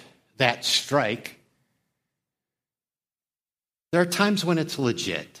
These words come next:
I get it. You know, in today's economy, many of us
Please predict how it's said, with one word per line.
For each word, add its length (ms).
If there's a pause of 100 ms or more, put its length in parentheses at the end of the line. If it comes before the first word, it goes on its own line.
(120)
I 120
get 260
it. 120 (1120)
You 100
know, 320
in 100
today's 340
economy, 460
many 240
of 100
us 220